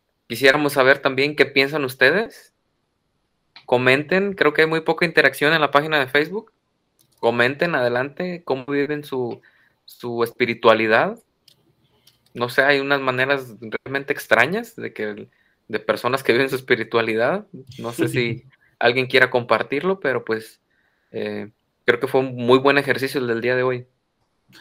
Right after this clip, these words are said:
Speaker 2: Muy bien, también recordarles que en Spotify estamos siempre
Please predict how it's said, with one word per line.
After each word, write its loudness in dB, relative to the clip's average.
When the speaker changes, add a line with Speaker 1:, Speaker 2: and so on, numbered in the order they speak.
Speaker 2:
Muy 2
bien, 2
también 4
recordarles 6
que 8
en -2
Spotify 4
estamos 2
siempre -2